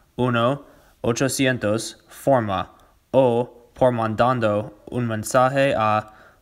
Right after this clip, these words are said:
forma fantastica arroba gmail dot com. No consuma alcohol,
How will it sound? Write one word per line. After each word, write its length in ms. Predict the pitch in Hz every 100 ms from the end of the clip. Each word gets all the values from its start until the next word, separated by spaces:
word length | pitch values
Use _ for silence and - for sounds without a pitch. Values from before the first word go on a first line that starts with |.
| _
forma 460 | - 135 143 139
fantastica 760 | 135 110 131 131 - 139 143 139
arroba 720 | - 110 107 107 110 107 117 - _ _ _ _ _
gmail 680 | - - 120 123 120 120 123
dot 260 | 110 104 -
com. 300 | 98 92 90 - _ _ _ _ _ _ _ _ _ _ _ _ _ -
No 280 | 123 156
consuma 560 | 156 120 - 117 110 104
alcohol, 680 | 113 120 113 98 101 101